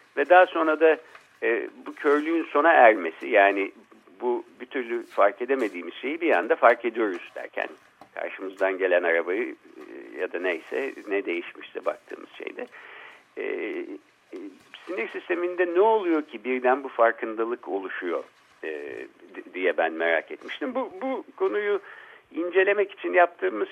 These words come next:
çalışmada insanları bu anlattığıma benzer görsel durumlarla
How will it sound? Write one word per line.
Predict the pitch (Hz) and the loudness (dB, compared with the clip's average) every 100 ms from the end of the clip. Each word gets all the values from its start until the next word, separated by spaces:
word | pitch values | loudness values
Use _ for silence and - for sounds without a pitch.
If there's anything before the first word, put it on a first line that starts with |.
| - | -2
çalışmada | 160 143 135 151 151 120 107 - - - - 107 | 0 0 -2 -4 0 2 2 0 -10 -20 -14 -6
insanları | 160 - 165 165 170 185 180 | -6 2 2 2 -2 -2 -4
bu | 175 _ _ _ | -10 _ _ _
anlattığıma | 135 151 156 - 165 165 156 | 2 4 0 -2 -6 -2 2
benzer | 143 143 139 156 147 - - | 2 2 6 6 6 -2 0
görsel | 127 127 - 147 143 - | 0 2 4 4 4 -4
durumlarla | 127 127 131 135 135 123 104 | -2 0 2 6 6 6 6